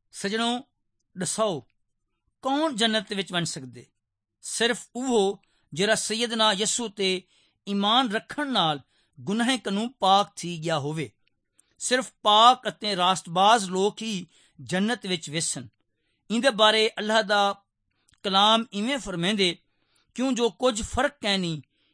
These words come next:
ਈ ਵਾਸਤੇ ਜੋ ਸਾਰਿਆਂ ਗੁਨਾਹ ਕੀਤੇ ਅਤੇ ਅੱਲਾਹ ਦੇ ਜਲਾਲ ਕੋਲੋਂ ਮਹਿਰੂਮ ਹਨ। ਈ ਵਾਸਤੇ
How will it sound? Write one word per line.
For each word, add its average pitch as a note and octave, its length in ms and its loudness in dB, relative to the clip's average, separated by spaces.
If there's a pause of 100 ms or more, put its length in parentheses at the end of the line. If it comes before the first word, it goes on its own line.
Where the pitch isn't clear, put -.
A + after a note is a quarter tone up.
(140)
ਈ B3+ 120 -2
ਵਾਸਤੇ A3+ 440 0
ਜੋ G#3+ 100 -4
ਸਾਰਿਆਂ A#3 640 0 (760)
ਗੁਨਾਹ G#3+ 320 0
ਕੀਤੇ F3+ 480 -4 (400)
ਅਤੇ G#3+ 360 -4 (160)
ਅੱਲਾਹ A3 280 2
ਦੇ G3+ 140 -2
ਜਲਾਲ F#3 440 2
ਕੋਲੋਂ F3+ 400 -4 (220)
ਮਹਿਰੂਮ E3+ 560 -2
ਹਨ। B2+ 220 -4 (460)
ਈ B3 120 0
ਵਾਸਤੇ A3 520 0